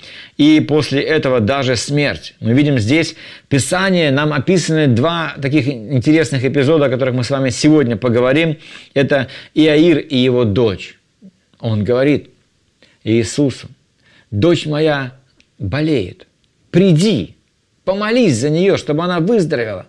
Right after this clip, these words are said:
По дороге мы знаем, что происходит, и приходит один из служащих Иаира и говорит: "Слушай, не утруждай учителя, дочь твоя умерла". Мы видим, как реагирует на это Иисус. Он говорит: "Не бойся, только веруй,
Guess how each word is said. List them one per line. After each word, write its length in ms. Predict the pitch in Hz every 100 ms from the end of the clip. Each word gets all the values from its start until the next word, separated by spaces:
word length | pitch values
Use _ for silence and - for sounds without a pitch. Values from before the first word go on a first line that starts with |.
| _
По 120 | - 175
дороге 300 | 185 175 160
мы 120 | 151
знаем, 280 | 170 170 135
что 200 | - 160
происходит, 680 | 156 165 156 - 196 - - - - - _
и 400 | - 151 151 - _ _
приходит 520 | - 151 165 190 165 - _ _ - - - - - - _ _ _ _ _ _ _ _ _ _ - -
один 260 | 131 180
из 120 | 165 127
служащих 680 | 180 170 143 151 131 -
Иаира 500 | 147 139 156 160 139
и 40 | 123
говорит: 260 | 135 127
"Слушай, 420 | - 147 117 107 95
не 200 | 123 131
утруждай 580 | 160 151 147 113 101 90
учителя, 480 | 87 - - 113 - _ _ _ -
дочь 400 | 104 123 117 -
твоя 300 | 110 104 104
умерла". 500 | 110 101 101 98 82 80 _ _ _ _ _ _ _ -
Мы 120 | 185
видим, 200 | 240 196
как 300 | - 247 196
реагирует 480 | 190 175 240 208 -
на 160 | 190
это 180 | 202 175
Иисус. 380 | 170 - 196 135
Он 60 | 135
говорит: 120 | 123
"Не 140 | 170
бойся, 360 | 185 233 180 - - - -
только 300 | 220 180 214
веруй, 340 | 220 180 113